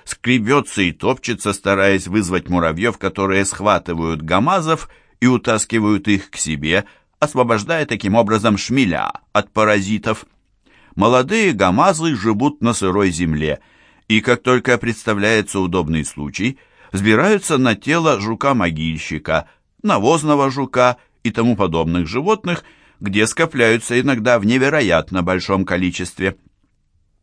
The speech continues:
В близком родстве с гамазами находятся птичьи дерманисы, род Дерманисус, снабжённые небольшим хоботком и подвижными щупальцами.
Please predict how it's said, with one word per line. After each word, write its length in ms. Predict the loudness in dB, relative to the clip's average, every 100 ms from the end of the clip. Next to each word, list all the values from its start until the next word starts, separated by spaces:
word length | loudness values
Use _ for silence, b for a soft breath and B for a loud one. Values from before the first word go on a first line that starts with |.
| _ -8
В 160 | -4
близком 480 | 0 2 0 0 2
родстве 580 | 2 0 -4 -4 0 0
с 80 | 0
гамазами 800 | 0 2 2 2 0 0 -2 _ _
находятся 600 | -2 0 2 0 0 0 -4
птичьи 800 | -4 -6 -4 -4 -4 -2 -2 -2
дерманисы, 1040 | 0 2 4 4 4 0 -4 -8 -12 -14 b b b b
род 380 | 2 2 2 -4 _ _
Дерманисус, 1160 | -8 0 2 4 4 4 2 0 -2 -4 -4 -6 B B B B
снабжённые 840 | B -2 -2 0 2 4 2 2 2
небольшим 580 | 2 2 0 -2 0 0
хоботком 720 | 0 -2 -4 -4 0 0 0 _ _
и 140 | -4 -2
подвижными 640 | 0 2 0 2 2 2
щупальцами. 800 | 2 -4 -8 -8 -12 -12 -12 -14